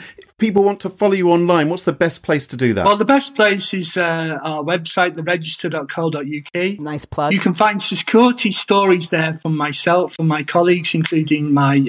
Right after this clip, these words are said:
Speaker 2: uh, San Francisco-based colleague Ian Thompson, on, uh, many aspects of security. Or if you wanted to chat, then I can be reached through Twitter as J Leyden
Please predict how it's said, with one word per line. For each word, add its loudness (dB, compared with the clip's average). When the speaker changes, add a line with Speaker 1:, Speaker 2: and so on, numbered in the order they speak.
Speaker 2:
uh, -4
San 0
Francisco-based -2
colleague -2
Ian 0
Thompson, -2
on, 2
uh, -2
many 4
aspects 0
of 0
security. -2
Or 4
if -2
you 0
wanted 0
to -6
chat, 2
then 0
I 0
can -4
be 0
reached -2
through 0
Twitter -2
as -2
J 2
Leyden 0